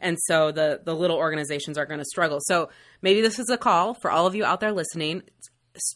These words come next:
put your list together of what nonprofits you wanna give to on that day. Think local, think small, um, the organizations that are really making a,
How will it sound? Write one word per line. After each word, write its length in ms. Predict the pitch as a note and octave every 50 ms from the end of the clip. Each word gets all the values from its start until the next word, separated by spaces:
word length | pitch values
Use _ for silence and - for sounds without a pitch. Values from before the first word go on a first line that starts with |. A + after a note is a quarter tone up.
| _ _
put 180 | - G#3+ F#3 -
your 100 | F#3+ A3+
list 240 | A3 G3+ G3 F3+ - -
together 560 | - F3+ F3 E3 D#3+ D#3+ E3 E3 G3+ - - _ - - - - _
of 140 | - F3 D#3+
what 160 | E3 F3+ -
nonprofits 680 | E3 E3 E3+ E3 - - D#3 D3+ - - - G#3+ - -
you 280 | E3+ D#3 D#3 E3 F3 F3
wanna 280 | C#3 D3+ D#3 E3 E3+
give 180 | E3+ D#3+ E3 E3
to 140 | - - F3+
on 140 | D#3+ D#3 E3
that 180 | D#3+ D#3 C#3+ -
day. 260 | - D3+ E3+ E3+ _ _ _ _
Think 220 | - F#3 G3+ A3+ G3+
local, 500 | F#3+ F3 E3+ E3+ E3 - F#3+ F#3+ A3 A#3+
think 240 | A#3 - G#3 F3 - - - -
small, 500 | F#3 E3 E3 E3+ E3+ F3+ G#3 A#3 B3+ _ _ - - - - - - - -
um, 300 | E3 E3 D#3+ D3+ D3+ D#3+
the 100 | D#3 C3+
organizations 580 | E3 E3 F3 F3 D#3+ D3+ D#3 D#3 - - F3 D#3+
that 140 | D#3+ D3+
are 80 | D3+ D3+
really 220 | D#3 D#3 D3+ D#3
making 240 | D#3 D3+ D3 D3 D#3 D3
a, 120 | D3 D3